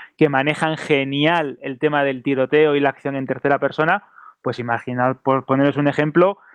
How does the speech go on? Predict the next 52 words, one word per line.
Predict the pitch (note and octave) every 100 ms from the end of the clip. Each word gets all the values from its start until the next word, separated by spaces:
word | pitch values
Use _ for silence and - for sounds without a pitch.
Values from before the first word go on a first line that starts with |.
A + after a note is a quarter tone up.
| _ _
que | C3+
nos | B2
llevan, | A#2+ B2+ C3 B2+ B2+
pues, | A#2 A2
a |
las | A#2 G#2+
guerras | A#2+ C3
clon | - G3+ G#3 G#3+ G#3 G3
y | C#3+ C3
podemos | B2+ C3 C3+ C#3
encarnar, | C#3 C3 C3 C#3 C#3 - - -
pues, | - B2+
a | B2+
un | C3+ C#3+ C#3+ C#3+ C3+ C#3+
escuadrón | D#3+ C#3+ D#3+ C#3 D3 E3
de | D#3+
la | D3+
República | C#3+ D3+ - E3+ D#3+ D3+ D3+ C#3+ - _ _ _ _ -
luchando | E3 D#3 D#3+ D#3 D3
di-, | C#3+ D#3+
en | C#3+
diferentes | C#3 C#3+ C#3+ D3+
frentes, | G3+ A3 G3+ G#3+ G#3
o | D#3+ D3
incluso | C#3+ D3+ C#3 C3+
si | C#3
nos | C3
llevan | C3 D3+ D3
a | C#3+
la | C#3+
era | D3+ D3+
de | D3+
la | C#3+
rebelión | C#3+ C#3 D#3+ D#3+
y | D3+
somos | D3 D3
rebeldes | C3+ C#3 D#3 D#3 C#3
o |
imperiales | C#3+ C3+ C#3 D#3 D#3 D3+ - - E3+ -
en | - D3+ D3+
la | D3
época | D3+ D#3 C#3+ D3+
del | D3 C#3+ C#3 D3+
apogeo | D3+ D3+ C#3+ - F3 D#3
del | C#3+
Imperio | C#3 D3+ D3 D3
Galáctico, | D#3 G3 - G3 G#3 G3+ G3+ G3+
o | D3
si | C3+ C#3 C3+ C3+ C3+
incluso, | C3+ C3 C#3+ B2+
imagínate, | A#2+ A#2+ C3 C#3+ D3 F#3 G#3+
¿no? | G3+